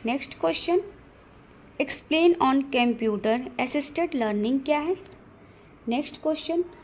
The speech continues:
"Discuss on the management of crisis क्या है?" Explain about the philosophies of education। नेक्स्ट क्वेश्चन, "Discuss on problem based nursing।"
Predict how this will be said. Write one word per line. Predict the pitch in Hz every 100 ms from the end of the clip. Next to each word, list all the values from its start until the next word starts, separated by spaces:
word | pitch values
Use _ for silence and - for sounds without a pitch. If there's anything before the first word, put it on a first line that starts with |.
| - - -
"Discuss | 269 302 - 370 381 -
on | 233 233 247 285 - - - -
the | 208 247 269
management | 247 269 262 277 320 302
of | 285 - -
crisis | 208 208 - 285 -
क्या | 320
है?" | 330 359 - - - - - -
Explain | 285 - - 302 330 349 339
about | 233 226 226 240 233 - 226
the | 262 262 302 - - - - - - - -
philosophies | 277 277 - - 302 339 - - - - - -
of | 247 262 -
education। | 226 208 214 208 202 247 339 - -
नेक्स्ट | 277 269 -
क्वेश्चन, | 311 302 330 339 - - - - -
"Discuss | 269 285 - 349 349 -
on | 233 233 240 226
problem | 233 226 269 277
based | 220 220 -
nursing।" | 240 214 202 -